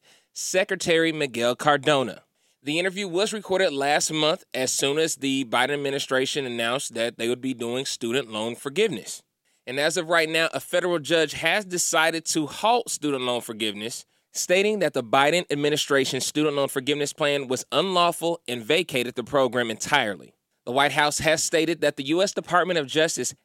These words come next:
has already started appealing the ruling and, in quote, "will never stop fighting for hardworking Americans most in need,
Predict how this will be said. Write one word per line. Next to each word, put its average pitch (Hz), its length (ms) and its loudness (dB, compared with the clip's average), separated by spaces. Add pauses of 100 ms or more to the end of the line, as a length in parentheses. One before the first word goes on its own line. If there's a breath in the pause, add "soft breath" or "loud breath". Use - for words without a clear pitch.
has 135 180 -6
already 160 360 4
started 151 360 0
appealing 185 400 -2
the 180 80 -2
ruling 147 480 0 (320 soft breath)
and, 127 100 -4
in 131 80 0
quote, 175 380 0 (260)
"will 131 120 -2
never 151 320 2
stop 175 320 2
fighting 143 320 2
for 117 140 -6
hardworking 139 520 2
Americans 139 640 -2
most 160 440 0
in 196 160 0
need, 151 300 -2